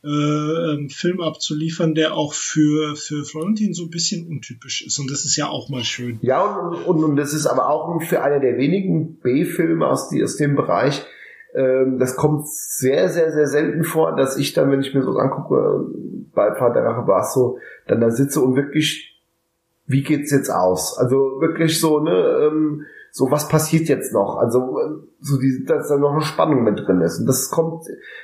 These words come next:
Speaker 2: bei solchen Filmen fast nie vor, weil sie, weil du weißt immer, wie's ausgeht.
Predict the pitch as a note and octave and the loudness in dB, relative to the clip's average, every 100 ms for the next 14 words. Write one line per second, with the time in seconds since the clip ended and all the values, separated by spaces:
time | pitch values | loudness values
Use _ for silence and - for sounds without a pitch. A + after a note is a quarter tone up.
0 | - B2 A#2+ D3 C#3+ E3 D#3+ D#3 - - | -4 0 2 2 2 0 0 0 -4 -8
1 | _ _ - C3 - A#2+ C3+ - D#3+ - | _ _ -4 -2 0 0 0 2 0 0
2 | - - - - - B2 B2 A#2+ A#2 B2 | -2 -8 -16 -20 -6 0 0 0 0 2
3 | A#2+ A#2+ - - B2+ A2+ A2 - - G#2+ | 2 0 2 0 2 2 0 -2 0 0
4 | - - G2 F#2+ F#2+ | 0 0 2 2 -2